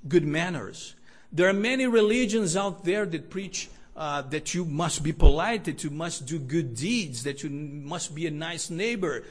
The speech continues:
that you must be good. There are many religions out there. Christianity is not the only religion preaching that. But religion will not save you.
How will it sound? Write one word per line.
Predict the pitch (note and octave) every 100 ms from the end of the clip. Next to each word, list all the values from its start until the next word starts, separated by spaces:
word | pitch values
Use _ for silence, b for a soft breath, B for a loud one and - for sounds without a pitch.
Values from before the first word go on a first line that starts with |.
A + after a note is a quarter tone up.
| B B -
that | D3
you | D#3+
must | E3+ F3
be | D#3+
good. | D3+ B2+ B3+ A#3+ D3
There | E3+
are |
many | G3+ G#3+ A#3 B3+
religions | B3 A3+ A3+ A#3+ A3+ E3+
out | G3 F#3
there. | F3 D3
Christianity | F#3+ A3+ - G#3+ A3+ A3+ A3
is | G#3 E3+
not | G3+ G#3
the | G3
only | A3 B3 A#3+
religion | G#3 G#3 A#3 F#3+ G3
preaching | - A#3 A3+ F3+ C3+
that. | B2 - - - - - - - - - - - - - - - - - - - b b
But | D#3+ E3
religion | F3 F#3 G#3+ C4 A3+ G#3
will | G3
not | G3+ A3
save | - - G#3+ A#3
you. | E3 A#2